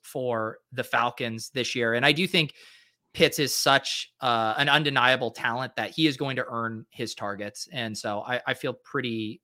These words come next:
pretty comfortable about him at this price. Uh, Paul asking, "How do you feel about bully tight end?" I mean, I like it. Um,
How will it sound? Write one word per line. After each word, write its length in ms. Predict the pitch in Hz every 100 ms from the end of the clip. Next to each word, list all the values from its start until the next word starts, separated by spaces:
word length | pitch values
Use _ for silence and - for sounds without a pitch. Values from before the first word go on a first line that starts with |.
| _
pretty 180 | 202 175
comfortable 540 | 143 127 113 113 113
about 280 | 127 120 123
him 180 | 127 117
at 200 | 123 -
this 140 | 113
price. 400 | - 139 131 - - - - -
Uh, 500 | 143 143 139 135 139 139 _ _
Paul 260 | - 165 151
asking, 340 | 139 - 139
"How 120 | 139
do 60 | 147
you 60 |
feel 240 | 139 143 139
about 300 | 135 127 107
bully 240 | 127 135
tight 240 | - 131 131
end?" 240 | 131 147 - - -
I 80 | 185
mean, 140 | 294
I 160 | 196 285
like 400 | 190 123 147 185
it. 220 | 185 190 _ _
Um, 520 | 156 151 143 139 131